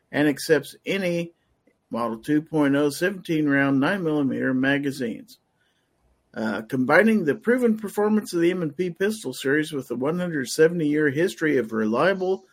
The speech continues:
Smith and Wesson metal handguns, the M and P nine Model two point oh metal forges the quality of our past with enhanced modern day features in an offering that will give an edge to both new and experienced firearms enthusiasts,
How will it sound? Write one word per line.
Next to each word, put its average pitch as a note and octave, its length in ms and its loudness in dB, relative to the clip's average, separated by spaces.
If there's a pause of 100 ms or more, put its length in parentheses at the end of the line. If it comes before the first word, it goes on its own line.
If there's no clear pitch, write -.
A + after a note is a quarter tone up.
(160)
Smith C#3+ 380 -2
and F3+ 140 -4
Wesson C#3 340 0
metal B2+ 240 0
handguns, C3+ 640 -2 (540)
the B2 140 0
M C#3 120 0
and C#3+ 180 -4
P D3 160 2
nine D3 320 2
Model C#3 300 0
two D#3 200 0
point C#3+ 360 0
oh C3 100 0
metal D#3+ 480 0 (220)
forges A#3 600 2
the C3+ 100 -2
quality F3+ 460 4
of C#3+ 140 0
our B2+ 180 4
past E3 420 0
with D3 200 -2
enhanced D#3 540 -4
modern D3+ 340 0
day C3+ 180 2
features C3+ 560 -6 (320)
in A#2+ 100 -2
an A#2 140 -4
offering D#3 400 0
that C3+ 160 4
will A#2+ 120 -2
give C3+ 200 2
an C3+ 120 0
edge E3 300 0
to C#3+ 100 -14
both B2+ 300 -2
new E3 280 0
and F#3 180 0
experienced D#3 720 -2
firearms A#2 500 0
enthusiasts, - 760 -12